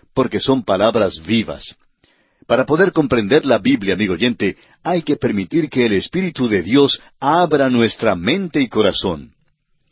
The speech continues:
Continuemos con los versículos cuarenta y seis y cuarenta y siete de este capítulo veinticuatro de San Lucas. Y les dijo, "Así está escrito, y así fue necesario que el Cristo padeciese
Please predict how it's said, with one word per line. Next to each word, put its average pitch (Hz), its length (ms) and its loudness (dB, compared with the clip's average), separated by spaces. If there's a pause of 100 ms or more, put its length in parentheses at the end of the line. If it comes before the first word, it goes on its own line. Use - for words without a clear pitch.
(580)
Continuemos 160 520 0
con 117 120 -2
los 95 100 -2
versículos 101 540 -4
cuarenta 92 420 -2
y 80 80 -8
seis 117 300 -2
y 104 40 -8
cuarenta 90 380 -4
y 82 100 -6
siete 113 380 0
de 85 140 -4
este 92 180 -8
capítulo 95 480 -8
veinticuatro 92 720 -4
de 87 140 -4
San 85 200 -8
Lucas. 85 460 -8 (880)
Y 110 120 -2
les 98 160 0
dijo, 107 400 0 (420)
"Así 98 360 -2
está 117 220 2
escrito, 127 560 0 (320)
y 107 120 2
así 139 220 -2
fue 160 160 -2
necesario 135 600 2
que 117 140 -2
el 95 100 -4
Cristo 135 380 0
padeciese 127 760 2